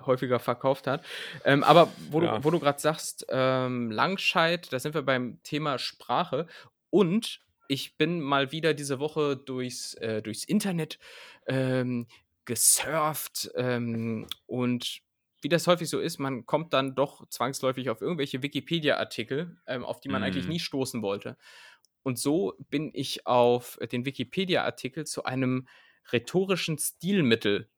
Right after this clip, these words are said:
Speaker 1: gestoßen. Roti-, äh, rhetorische Stilmittel kennt vielleicht der ein oder andere noch aus dem Deutschunterricht, ähm, wo man sich dann gefragt hat, „Okay, wofür brauche ich's?“ Und jetzt hat sich mir erschlossen, wofür ich's brauche, nämlich es gibt ein rhetorisches Stilmittel,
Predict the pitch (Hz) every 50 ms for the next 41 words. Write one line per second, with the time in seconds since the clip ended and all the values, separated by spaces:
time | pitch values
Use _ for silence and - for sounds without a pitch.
0 | - - - - 113 - - 117 104 104 - - 110 - 117 - - - 160 -
1 | - - 120 127 107 120 127 135 135 - 156 156 151 - 131 - - - 165 180
2 | 180 170 165 175 160 156 160 160 - _ _ - - - - - 147 156 - -
3 | 143 120 135 - - - - 117 135 131 127 120 82 131 139 131 127 117 113 120
4 | - - - - 113 110 123 139 175 - - - 139 - 143 131 127 131 139 -
5 | - - _ - - - - - - - - - _ - - - 127 123 123 120
6 | 120 120 120 120 120 120 117 85 - - _ _ _ _ - - _ _ _ _
7 | _ - - 135 127 123 120 123 120 131 120 113 110 - - 123 120 117 131 117
8 | 98 104 - 127 120 120 117 - - 110 - - - 92 135 170 170 180 165 -
9 | - - 123 - - 185 - - 190 175 - 160 139 160 123 143 - - 196 196
10 | - 139 120 113 - - 113 110 - - - - 107 120 151 156 - - 143 123
11 | 123 123 123 139 143 147 180 226 - - - - _ _ _ _ _ - 131 -
12 | - - 202 214 - - 151 160 151 151 139 - 175 170 160 - - 131 - -
13 | - - 143 156 160 165 156 156 - 160 156 156